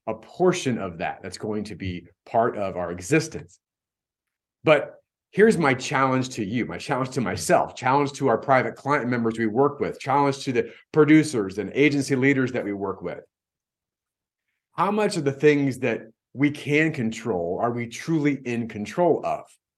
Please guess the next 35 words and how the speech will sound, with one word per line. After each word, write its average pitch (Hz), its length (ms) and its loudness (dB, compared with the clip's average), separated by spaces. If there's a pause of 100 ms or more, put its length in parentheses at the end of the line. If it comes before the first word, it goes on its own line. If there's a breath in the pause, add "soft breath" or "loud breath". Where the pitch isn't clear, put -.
(920)
Because 151 300 2
the, 139 200 2
the 156 60 -4
most 165 220 2
unfortunate 208 520 4
thing 147 140 2
that 113 120 0
happens 113 520 -4
is 120 140 -6
that 123 160 0
we 135 120 -4
do 196 260 0
have 147 220 4
aspects 98 500 -4
that - 140 0
we 151 360 -2 (200)
do 185 200 4
have 156 240 4
greater 123 260 2
control, 113 500 -2
or 135 200 2
we 135 100 2
can 165 340 -2
be 139 120 2
more 131 180 0
intentional 123 800 -6 (480)
with 95 440 -4 (580)
that, 123 300 0
because 139 640 2
we 123 500 -4 (440)
live 131 640 4 (480)
reactively, 110 920 -4
because 110 480 -4
we 104 140 -8
live 101 560 -6